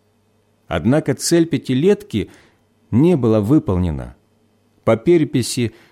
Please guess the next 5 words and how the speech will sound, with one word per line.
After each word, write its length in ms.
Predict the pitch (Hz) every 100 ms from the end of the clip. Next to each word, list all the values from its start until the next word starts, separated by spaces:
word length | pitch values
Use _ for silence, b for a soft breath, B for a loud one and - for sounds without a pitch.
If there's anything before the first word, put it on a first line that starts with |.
| b
тысяча 440 | - 175 165 143 135
девятьсот 520 | 127 127 - 156 143
тридцать 380 | 139 160 143 123
седьмого 420 | 127 120 131 117
года 440 | 110 165 120 78